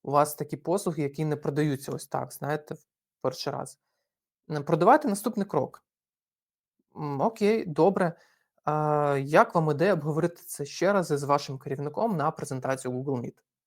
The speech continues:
Допустимо, часто так буває, що залишає заявку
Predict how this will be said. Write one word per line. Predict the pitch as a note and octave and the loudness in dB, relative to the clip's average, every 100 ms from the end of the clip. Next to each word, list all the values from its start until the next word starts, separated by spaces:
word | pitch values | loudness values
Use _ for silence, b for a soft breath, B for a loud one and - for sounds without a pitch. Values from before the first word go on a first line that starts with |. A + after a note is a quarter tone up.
| _ _ _ | _ _ _
Допустимо, | C#3+ C#3 C#3+ C3+ - C3 C3 b b b | -6 -2 -2 -2 -6 -10 -12 b b b
часто | - C#3+ - | 6 6 6
так | C3+ C3 | -4 0
буває, | D3 A3 G#3+ | 4 6 6
що | F3+ - C#3 C#3 b b b _ _ _ _ _ _ _ _ _ - | 0 -2 -2 -4 b b b _ _ _ _ _ _ _ _ _ 0
залишає | D3 D#3 E3 F3 D3+ | 4 6 6 8 8
заявку | C#3+ D3 D3 C3+ - C3+ B2+ | 8 8 8 6 2 -6 -6